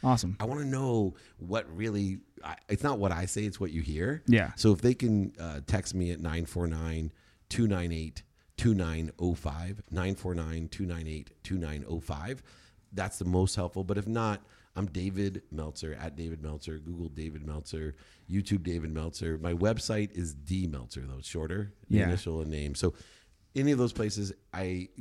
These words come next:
Speaker 2: be patient. I respond myself, so it takes me a little bit longer than most people that have,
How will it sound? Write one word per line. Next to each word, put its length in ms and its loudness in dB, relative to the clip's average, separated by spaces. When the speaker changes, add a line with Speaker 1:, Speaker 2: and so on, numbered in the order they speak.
Speaker 2:
be 140 2
patient. 500 0
I 80 -4
respond 440 0
myself, 500 -2
so 160 0
it 80 -6
takes 240 -4
me 80 0
a 80 -2
little 260 -2
bit 160 -2
longer 260 -2
than 220 0
most 220 0
people 280 -6
that 100 -6
have, 280 -6